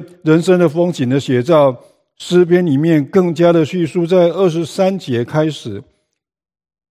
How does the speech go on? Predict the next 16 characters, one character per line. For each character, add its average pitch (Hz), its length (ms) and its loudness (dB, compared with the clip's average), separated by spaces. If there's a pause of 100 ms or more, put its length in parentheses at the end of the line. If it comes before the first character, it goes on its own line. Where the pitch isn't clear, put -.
(580)
他 185 140 2
说 202 160 4
：“在 196 180 4
海 135 220 0
上 180 240 0
坐 185 240 2
船， 127 240 0
在 180 180 2
大 185 340 2
海 127 200 0
中 180 260 -2
经 185 340 -4
理 120 160 -4
事 151 320 -6
务 143 200 -4
的， 101 220 -8